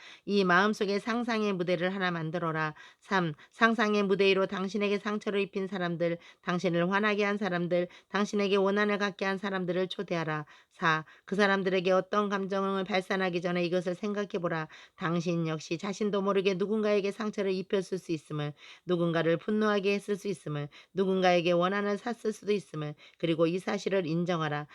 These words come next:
인간은 누구도 완벽할 수 없다. 나도, 이 사람들도. 오, 그 무대 위로 당신 자신을 초대하라. 육, 당신에게 아픔을 준 한 사람 한 사람과 악수하면서 이렇게 말하라. "당신을 용서합니다. 당신이 잘 되기를 빕니다."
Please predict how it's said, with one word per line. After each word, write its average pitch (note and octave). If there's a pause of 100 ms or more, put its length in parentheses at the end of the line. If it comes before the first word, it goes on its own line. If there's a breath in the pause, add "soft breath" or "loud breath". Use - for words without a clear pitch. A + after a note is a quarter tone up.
(160 loud breath)
인간은 F3+
누구도 E3+
완벽할 F#3
수 E3+
없다. D3
나도, D3
이 G3+
사람들도. E3+ (400 soft breath)
오, D#3
그 G#3+
무대 G3
위로 F#3+
당신 G3
자신을 F#3+
초대하라. D#3+ (280 loud breath)
육, F3 (240 soft breath)
당신에게 G3+
아픔을 G3
준 G3
한 G3+
사람 F#3+
한 F#3
사람과 F#3
악수하면서 F3
이렇게 G3+
말하라. E3 (260 loud breath)
"당신을 E3+
용서합니다. F#3+ (200 loud breath)
당신이 E3+
잘 F3
되기를 G3+
빕니다." D3